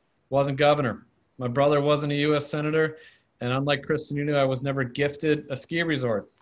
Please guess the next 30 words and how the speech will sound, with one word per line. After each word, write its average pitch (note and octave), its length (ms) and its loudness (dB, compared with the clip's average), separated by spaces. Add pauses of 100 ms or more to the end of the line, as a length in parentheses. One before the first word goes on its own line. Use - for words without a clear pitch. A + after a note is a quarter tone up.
(540)
My D3 300 0
dad E3 480 2
worked D3+ 320 -2
in D3+ 100 -4
a C3+ 40 -4
furniture D3+ 440 -6
factory G2+ 520 -6 (200)
for - 160 -10
forty-five C3+ 1400 -2 (240)
years, A2 480 -4
the A#2 160 -8
same C#3 480 -4
one, C3+ 460 -2
unair C#3+ 520 -2
conditioned, C#3 520 -6
doing C3+ 220 -2
roughly C#3 300 -2
the C3 100 -6
same C#3 360 -4
job G#2+ 340 -4
day C3+ 260 2
in C3+ 120 0
and C3 140 -2
day B2 180 2
out F#2+ 260 -4
for A2+ 120 -20
forty-five A#2 640 -2
years. F#2 380 -10 (200)
My B2 140 -4
mom, C#3 420 0